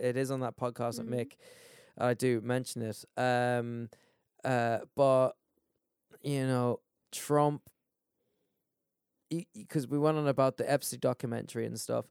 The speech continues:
Speaker 1: And, you know, th-, you know, Trump is try-, he is in that documentary portrayed in such a light, or they're trying to make him out to be, you know, in with the gang, with, you know, with, but, like, the way I look, the way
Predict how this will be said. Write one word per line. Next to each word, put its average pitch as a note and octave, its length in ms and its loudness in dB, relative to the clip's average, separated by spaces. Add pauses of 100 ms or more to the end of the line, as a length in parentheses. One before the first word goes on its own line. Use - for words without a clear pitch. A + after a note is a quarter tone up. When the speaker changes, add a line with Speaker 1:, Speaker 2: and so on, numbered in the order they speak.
(680)
Speaker 1:
And, B2+ 200 -2
you B2 60 -2
know, B2 120 -2
th-, - 300 -10
you B2+ 120 -10
know, B2 120 -8
Trump D#3 280 -4
is C#3 460 -2
try-, B2+ 400 -2
he B2+ 320 -4
is B2+ 460 -2
in B2+ 80 -4
that C3+ 140 -2
documentary B2 500 -2
portrayed A#2+ 320 -2
in A#2 60 -8
such B2 200 -6
a - 60 -8
light, A#2+ 240 0
or A#2+ 100 2
they're A#2+ 140 -2
trying B2+ 400 -4
to B2 100 -10
make B2 240 -4
him A#2+ 60 -4
out A#2+ 160 -6
to - 80 -18
be, A#2+ 600 -6
you B2 120 -6
know, A#2 340 -6
in C#3 220 -2
with B2+ 140 -6
the C3 60 -2
gang, B2 680 0 (340)
with, C3 160 -6 (240)
you C#3+ 160 -4
know, A#2 180 -2
with, A#2 200 -2 (680)
but, - 180 -8
like, - 180 -10 (480)
the - 80 -14
way F3+ 260 10
I A3+ 160 12
look, A3+ 260 8
the D#3 80 4
way A#3 400 10